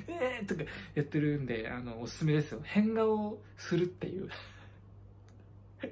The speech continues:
えー、「胸のサイズが左右で違いすぎます。」ちょっと、一旦、えーと、これ持ち帰らせていただいて、ちょっと一旦見せていただいて、すいません。これは一旦、一旦ね、一旦です。一旦見せていただいてですけれども。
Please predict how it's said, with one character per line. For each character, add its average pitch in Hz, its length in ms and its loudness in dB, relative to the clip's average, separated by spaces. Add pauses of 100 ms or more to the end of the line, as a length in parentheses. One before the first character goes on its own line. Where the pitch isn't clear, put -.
(1700)
え 120 800 -10
ー、 - 20 -
「胸 180 200 8
の 247 120 4
サ 247 120 6
イ 247 40 6
ズ 214 80 2
が 160 60 6
左 208 220 2
右 208 40 2
で 151 60 0
違 143 320 -2
い 190 40 -4
す 190 140 -8
ぎ 196 80 -4
ま 196 100 2
す。」 165 120 -2
ち 160 80 2
ょ 254 60 6
っ - 20 4
と、 240 140 0 (200)
一 202 80 -6
旦、 226 360 4
え 165 100 2
ー 165 40 0
と、 160 580 2
こ 147 100 -2
れ 196 60 4
持 165 80 4
ち 160 100 -2
帰 185 140 2
ら 190 80 2
せ 190 80 -8
て 139 60 0
い 123 40 -6
た 143 80 -4
だ 143 100 0
い 139 40 2
て、 139 80 -4
ち - 40 0
ょ - 40 0
っ - 20 -6
と 214 60 2
一 175 100 2
旦 233 340 2
見 202 220 6
せ 202 80 -2
て 147 80 -2
い 127 60 0
た 139 80 4
だ 127 80 6
い 120 100 2
て、 107 240 -6
す - 120 -14
い - 20 -2
ま 123 80 -4
せ 113 100 -10
ん。 117 60 -12 (400)
こ - 80 -2
れ 151 80 2
は 143 80 0
一 185 120 -6
旦、 - 200 4
一 202 100 2
旦 294 180 8
ね、 403 100 -4
一 196 120 -6
旦 240 160 4
で 240 60 2
す。 339 80 -2
一 - 100 -6
旦 254 160 0
見 247 80 6
せ - 140 -6
て - 60 -4
い 120 80 -4
た 123 100 -4
だ 117 80 -6
い - 80 -8
て 113 80 -10
で - 140 -12
す - 120 -18
け - 100 -16
れ 101 80 -14
ど - 80 -12
も。 - 100 -14